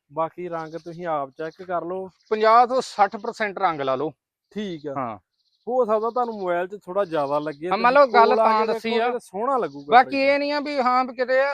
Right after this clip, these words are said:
Speaker 2: ਜਿੱਦਾਂ ਦਾ ਹੈ ਉਤੋਂ ਆ ਨਾ, ਫੱਬਦਾ ਟਰੈਕਟਰ ਨਾਲ, ਮੰਨ ਲਓ ਵੀ ਫੱਬਦਾ ਵਾ ਰੰਗ।
Speaker 1: ਮਗਰਾੜ ਮਗਰੂੜ ਐ ਸੋਹਣੇ ਆ,
Speaker 2: ਸੋਹਣੇ ਆ।
Speaker 1: ਛਤਰੀ ਲੱਗੀ ਆ ਉੱਤੇ। ਤੇ ਆ ਕੇ ਇੱਕ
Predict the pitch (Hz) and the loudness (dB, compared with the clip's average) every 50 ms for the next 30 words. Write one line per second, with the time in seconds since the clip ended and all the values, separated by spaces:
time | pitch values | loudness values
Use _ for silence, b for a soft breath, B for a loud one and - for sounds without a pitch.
0 | - - _ 160 147 190 170 208 214 220 226 247 254 240 233 214 202 196 202 214 | -6 -10 _ -6 -6 -2 0 2 2 4 4 4 6 6 6 6 6 6 4 2
1 | 202 - - 233 233 226 214 214 240 247 - _ 208 190 160 147 170 170 190 202 | 0 -4 -8 -6 -4 -4 -4 -2 -2 -4 -4 _ -2 -2 -2 -2 -2 0 0 2
2 | 180 202 196 170 - - 185 180 175 170 160 156 156 160 160 165 160 165 - _ | 2 -2 -6 -6 -8 -10 -6 -2 0 2 2 2 0 0 0 0 -2 -4 -6 _
3 | 160 156 151 147 156 160 160 160 - - 156 135 113 127 131 143 139 131 - 202 | -4 -4 -2 -2 -4 -6 -8 -14 -4 -4 -4 -4 -2 -2 -2 0 0 2 0 0
4 | 202 196 196 196 190 190 196 196 185 185 190 190 190 185 196 196 196 202 196 196 | 2 2 0 0 -2 -8 -10 -10 -10 -8 -8 -8 -6 -6 -8 -8 -8 -8 -10 -10
5 | 196 190 - - 160 165 175 190 202 196 196 196 190 - - 180 170 175 170 165 | -12 -14 -14 -14 -12 -12 -10 -10 -10 -10 -10 -12 -12 -10 -4 -4 -4 -2 -2 -6
6 | 170 190 190 180 180 156 139 151 170 190 196 202 202 190 185 170 _ - 190 190 | -6 -6 -6 -6 -8 -10 -10 -12 -12 -8 -6 -6 -6 -6 -8 -12 _ -12 -10 -10
7 | 190 190 185 _ _ _ _ _ _ _ _ - 185 190 196 196 196 190 202 208 | -10 -10 -12 _ _ _ _ _ _ _ _ -6 -2 0 0 0 0 -2 -8 -12
8 | - _ 202 196 185 _ - 214 208 | -10 _ -10 -10 -8 _ -8 -8 -6